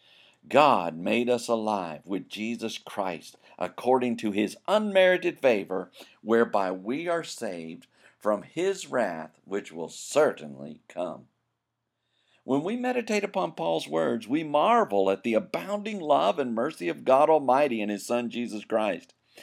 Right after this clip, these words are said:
He did not wait for us to straighten out our lives before he made provision for our salvation, but he provided for us well in advance of us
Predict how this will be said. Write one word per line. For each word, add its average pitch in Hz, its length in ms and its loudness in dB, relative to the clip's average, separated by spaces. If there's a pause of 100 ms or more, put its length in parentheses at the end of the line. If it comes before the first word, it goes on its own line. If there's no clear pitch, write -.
(240)
He 311 160 0
did 320 200 2
not 120 240 4
wait 104 260 2
for 95 220 4
us 95 160 6
to - 120 -12
straighten - 600 -2
out 104 260 2
our 104 160 6
lives 110 480 4
before 110 380 -2
he 101 100 0
made 107 340 -2
provision 107 540 -2
for 123 180 2
our 110 140 2
salvation, 113 680 0 (260)
but 147 160 4
he 233 160 -4
provided 147 640 2
for 147 180 2
us 196 200 2
well 277 400 8
in 226 100 0
advance 247 540 2
of 123 100 0
us 117 240 6